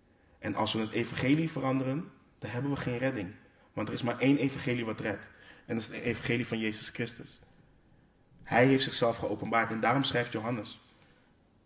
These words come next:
Wat wij gezien hebben, en ge-, wat wij gezien en gehoord hebben, verkondigen wij u, opdat ook u gemeenschap met ons hebt. En deze gemeenschap van ons is er ook met de Vader en met zijn Zoon,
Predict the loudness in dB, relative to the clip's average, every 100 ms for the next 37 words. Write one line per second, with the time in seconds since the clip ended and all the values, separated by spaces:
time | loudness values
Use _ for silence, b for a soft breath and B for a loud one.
0 | _ _ -6 -4 0 0 2 6 8 8
1 | 6 0 -6 -20 _ b b b -10 -2
2 | -2 0 4 4 4 2 4 2 0 -2
3 | -2 -4 -4 -8 B B B -8 0 4
4 | 4 2 0 -2 -4 -10 -14 _ _ -6
5 | -6 0 0 0 0 0 0 -4 -4 -6
6 | -8 -8 -8 -10 -12 -16 -20 b b b
7 | b b -10 0 4 4 2 0 2 0
8 | -2 -6 -6 -4 -6 -6 -4 -4 -4 -8
9 | -8 -2 0 0 -4 -6 -6 -6 -6 -6
10 | -6 -6